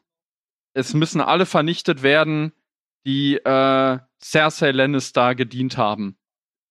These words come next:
Und dann sagt Davos, „Ja, mein Gott, ihr habt sie doch schon auf den Knien, was wollt ihr denn noch machen?“ Oder Jon sagt das, eins von beiden. Also Jon und Grauer Wurm, die sind sich auch überhaupt nicht grün in der Szene.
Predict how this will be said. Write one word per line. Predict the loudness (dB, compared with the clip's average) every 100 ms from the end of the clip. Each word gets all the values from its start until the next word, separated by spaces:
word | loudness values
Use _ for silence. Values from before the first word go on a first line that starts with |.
| _ -4
Und | 0 0 -4 -6 -2
dann | 0
sagt | 2 0 2
Davos, | 2 4 0 2
„Ja, | 2
mein | 2 2
Gott, | 0 0
ihr | 0
habt | 0 -2
sie | 0
doch | 0
schon | 0
auf | -2
den | -2 -6
Knien, | -2 0 0
was | -2 0
wollt | 0 2
ihr |
denn | 2
noch | 2 2
machen?“ | 0 -2
Oder | 0 0
Jon | 2 0
sagt | 0 -2 -4
das, | -6
eins | -6 -6
von | -2
beiden. | 2 2 0
Also | -4 0
Jon | 2 2
und | 2
Grauer | 2 4 4 4
Wurm, | 0 2
die | -2
sind | -2 -6
sich | -4 -2
auch | -2
überhaupt | 0 0 0 -4 _
nicht | -10 -8
grün | -2 0 2
in | 0
der | 0
Szene. | 0 0 0 -2